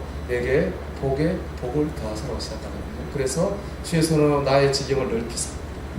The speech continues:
이 나의 지경을 넓히사라고 하는 거를 그 브루스 윌킨슨이라고 하는 분이 쓴 야베스의 기도를 이렇게 표현해요.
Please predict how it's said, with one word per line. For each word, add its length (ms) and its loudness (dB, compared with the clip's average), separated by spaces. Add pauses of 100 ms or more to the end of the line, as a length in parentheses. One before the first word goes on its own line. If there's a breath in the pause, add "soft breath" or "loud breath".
(340)
이 100 2
나의 240 6
지경을 220 8
넓히사라고 500 6
하는 180 4
거를 220 2
그 100 -4
브루스 360 2
윌킨슨이라고 960 0
하는 160 -2
분이 160 -4
쓴 220 -4 (480)
야베스의 460 2
기도를 300 -4
이렇게 220 0
표현해요. 440 -6